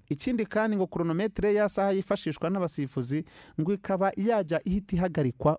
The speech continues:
uko umukino uhagaze. Irindi tegeko ngo ni uko hajya habaho za shanjoma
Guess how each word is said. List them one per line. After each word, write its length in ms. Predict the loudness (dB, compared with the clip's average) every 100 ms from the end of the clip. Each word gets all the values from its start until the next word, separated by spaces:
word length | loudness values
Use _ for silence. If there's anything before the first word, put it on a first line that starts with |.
| 0
uko 520 | -4 -4 -2 2 2 -2 -20 -4
umukino 580 | 0 0 -2 -4 -2 -4 -8 _
uhagaze. 600 | -6 -2 -2 0 -2 -2 -8 -14 -20 -2
Irindi 240 | 0 2 2
tegeko 520 | 2 2 2 2 4
ngo 1000 | 4 4 6 6 6 6 6 4 4 2
ni 100 | 2 2
uko 520 | 2 2 4 6 4
hajya 320 | 4 4 2
habaho 260 | 4 4 4
za 160 | 0
shanjoma 560 | 0 0 2 2 2